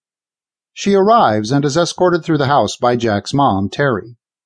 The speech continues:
Terry has not told Missus Daly that this is court-appointed community service, and instead said it was a school project. In addition, she loves her son and is doing it because he asked her.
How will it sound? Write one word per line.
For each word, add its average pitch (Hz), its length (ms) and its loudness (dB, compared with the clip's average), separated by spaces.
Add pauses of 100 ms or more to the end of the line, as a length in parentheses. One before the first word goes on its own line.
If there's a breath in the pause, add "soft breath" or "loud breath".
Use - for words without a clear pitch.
(640)
Terry 214 360 0
has 143 140 0
not 160 240 0
told 165 240 2
Missus 123 300 -2
Daly 131 340 0
that 104 180 -4
this 123 180 -4
is 127 120 -2
court-appointed 139 800 -2
community 101 420 -2
service, 104 560 -6 (400)
and 147 140 0
instead 156 500 -2
said 107 200 -4
it 98 60 -6
was 98 140 -6
a 104 80 -8
school 175 380 -2
project. 95 540 -8 (1200)
In 156 140 0
addition, 180 480 0
she 156 160 -4
loves 196 260 0
her 151 80 0
son 110 400 -2
and 117 100 0
is 127 140 -2
doing 123 240 0
it 131 100 -2
because 123 300 -4
he 113 160 0
asked 123 380 -2
her. - 180 -12